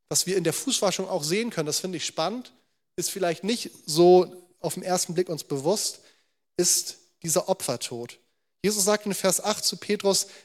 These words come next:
"Wenn ich dich nicht wasche, dann hast du keinen Teil an mir, dann hast du keine Gemeinschaft an mir." Und da ging es Jesus nicht darum, dass ihm wichtig war, dass Petrus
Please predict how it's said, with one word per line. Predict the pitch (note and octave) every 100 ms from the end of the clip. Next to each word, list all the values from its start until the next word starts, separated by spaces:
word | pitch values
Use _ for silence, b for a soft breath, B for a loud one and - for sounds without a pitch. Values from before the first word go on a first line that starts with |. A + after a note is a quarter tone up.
| _
"Wenn | D3+ A3 B3
ich | A3 G3
dich | - F#3+
nicht | F#3+ E3+ E3
wasche, | F3 - C3
dann | C3+ C3+
hast | F3+ -
du | D#3+
keinen | - E3 E3
Teil | - E3+ F3
an | C#3 C3
mir, | C3
dann | C#3+ B2+
hast | D#3+ -
du |
keine | - D#3+ E3+ E3 D#3 B B -
Gemeinschaft | D3+ D3+ D#3 D3+ C#3 -
an | A#2+
mir." | G#2+ G#2 _ _ _ _ _ _ _ _ _ _ -
Und | D3
da |
ging | D#3 F#3
es | -
Jesus | F#3+ F3+
nicht | F3+ A#3+ G3+
darum, | D#3+ E3+
dass | D#3+
ihm | D#3+ D#3
wichtig | G3+ F#3 D3
war, | D#3+
dass | D3+ -
Petrus | - A3 - E3 -